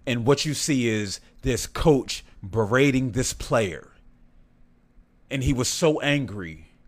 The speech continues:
that he punched him in the stomach. And the player,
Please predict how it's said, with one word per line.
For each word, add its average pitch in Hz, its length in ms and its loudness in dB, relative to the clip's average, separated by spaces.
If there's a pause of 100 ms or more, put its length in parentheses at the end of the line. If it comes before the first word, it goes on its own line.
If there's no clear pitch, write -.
(800)
that 117 280 4
he 110 100 -2
punched - 480 0
him 107 140 0
in 101 100 -4
the 95 80 -8
stomach. - 720 -14 (2750)
And 160 160 2
the 123 60 0
player, 139 600 2